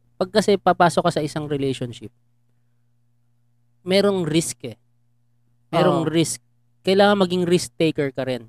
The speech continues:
Speaker 2: Oo.
Speaker 1: No, hindi, hindi uubra na, "Eto, sigurado ako magiging masaya ako dito." Hindi ganun eh.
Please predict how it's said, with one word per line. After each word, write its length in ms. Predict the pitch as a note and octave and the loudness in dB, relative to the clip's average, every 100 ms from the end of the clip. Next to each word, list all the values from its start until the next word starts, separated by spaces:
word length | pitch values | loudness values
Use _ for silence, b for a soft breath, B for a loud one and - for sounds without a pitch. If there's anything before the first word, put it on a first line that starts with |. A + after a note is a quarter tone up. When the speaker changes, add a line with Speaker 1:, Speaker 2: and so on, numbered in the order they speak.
| A#2+ _ _ _ - | _ _ _ _ -14
Speaker 2:
Oo. 240 | C#3+ B2+ _ | -14 -14 _
Speaker 1:
No, 220 | C3 C3 | -10 -8
hindi, 400 | E3+ G#3+ A3+ G#3 | -4 -4 -2 -2
hindi 180 | G3+ G#3+ G#3+ G#3 G3+ G3+ G3 - | -2 -4 -2 -4 -4 -6 -8 -8
uubra 480 | - G3+ G3+ F3 G3 | -2 0 0 2 2
na, 480 | F#3 F3+ F3 F3 E3 _ _ _ _ | 2 -2 -2 -6 -8 _ _ _ _
"Eto, 200 | D3 F#3+ | -4 -2
sigurado 480 | E3+ C3+ C#3 C#3 C3+ | -2 -2 -2 -2 -2
ako 140 | C3 C#3+ | -2 -2
magiging 320 | C3+ B2 B2 | -6 -6 -8
masaya 260 | B2+ A#2 C3+ | -8 -10 -12
ako 160 | B2 C#3 | -12 -10
dito." 320 | C3 - B2+ | -8 -6 -8
Hindi 240 | C3+ F#3 | -6 -6
ganun 320 | G3+ A3 A3 | -2 -2 -2
eh. 140 | D3+ | -8